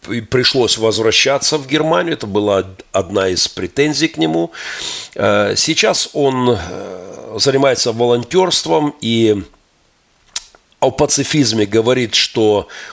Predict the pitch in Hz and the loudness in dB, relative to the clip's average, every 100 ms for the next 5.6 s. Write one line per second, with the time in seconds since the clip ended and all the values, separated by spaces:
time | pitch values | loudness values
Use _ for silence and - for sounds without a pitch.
0 | - 127 175 165 190 151 113 101 113 120 | -2 0 2 2 2 4 2 -2 -2 -2
1 | 120 120 101 95 - 117 110 117 110 107 | 0 2 2 -2 -4 -4 0 2 4 4
2 | 104 101 120 - 135 127 117 104 104 92 | 2 0 -2 -2 0 0 0 0 -4 -4
3 | - 113 110 - 117 - 120 131 127 107 | -8 -4 0 0 -2 -2 2 4 4 2
4 | 104 104 101 98 90 - - - 113 117 | 0 2 4 2 0 -6 -16 0 2 4
5 | 123 160 208 127 120 117 | 2 0 0 2 2 2